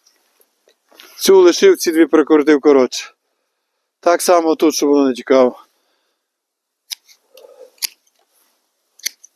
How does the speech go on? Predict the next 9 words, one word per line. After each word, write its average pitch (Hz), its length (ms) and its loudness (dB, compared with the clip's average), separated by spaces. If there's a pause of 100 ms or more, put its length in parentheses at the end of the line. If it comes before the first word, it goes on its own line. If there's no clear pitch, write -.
(680)
Ось 160 240 -2
так. - 460 -6 (3750)
Цю 180 160 2
так 170 160 0
само. 127 400 -2 (840)
Отут 190 340 0
піде 196 220 0
три 208 180 0
гілочки. 202 680 0